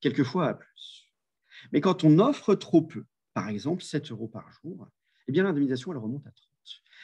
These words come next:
Et donc, il y a certainement, du côté du payeur, à prendre garde à éviter de faire une offre sur le D F T trop basse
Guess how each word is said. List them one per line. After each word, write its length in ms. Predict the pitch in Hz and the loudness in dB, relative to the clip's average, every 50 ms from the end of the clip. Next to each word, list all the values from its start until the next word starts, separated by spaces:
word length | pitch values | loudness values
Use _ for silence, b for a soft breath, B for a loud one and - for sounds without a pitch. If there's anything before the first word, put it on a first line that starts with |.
| B B - | B B -2
Et 80 | 139 | 0
donc, 240 | 143 202 220 214 - | 2 2 0 0 2
il 60 | 202 | 2
y 20 | 190 | 2
a 60 | 160 | 2
certainement, 480 | - 214 190 - 196 175 170 170 156 | 2 -4 -2 0 2 2 4 2 2
du 100 | 123 113 | 0 -2
côté 220 | - 160 156 - 165 | -4 -6 -8 -8 -12
du 100 | 131 123 | -14 -10
payeur, 500 | - - 98 92 95 113 160 190 160 170 - - _ _ _ _ _ _ _ _ _ _ _ _ _ | -8 -6 -6 -4 -4 -4 -4 -4 -6 -8 -10 -12 _ _ _ _ _ _ _ _ _ _ _ _ _
à 80 | - 139 | -6 -6
prendre 340 | - - 226 247 214 196 160 | -4 -2 -2 -2 0 0 0
garde 540 | 127 120 127 165 202 190 151 117 117 - - | 0 2 0 0 -2 -4 -2 -4 -4 -4 -2
à 120 | - 170 214 | 0 4 4
éviter 340 | 214 185 196 180 - 208 170 | 4 4 2 0 -2 0 0
de 80 | 135 | 0
faire 300 | 131 131 - 165 156 - | -2 0 -2 -2 0 2
une 180 | 123 120 123 127 | 2 2 2 2
offre 200 | 127 123 123 - | 0 -2 -6 -14
sur 240 | - - - 120 113 | -20 -14 -8 -6 -2
le 160 | 113 110 110 | -2 -2 -2
D 280 | 98 101 113 110 107 | -2 -4 -4 -4 -4
F 140 | 107 - _ | -4 -8 _
T 180 | _ 104 95 - _ | _ -10 -10 -10 _
trop 300 | - _ _ - 202 147 | -20 _ _ 2 2 2
basse 680 | - 95 - _ _ - - - - - - - _ | 2 -4 -12 _ _ -20 -20 -20 -18 -20 -20 -20 _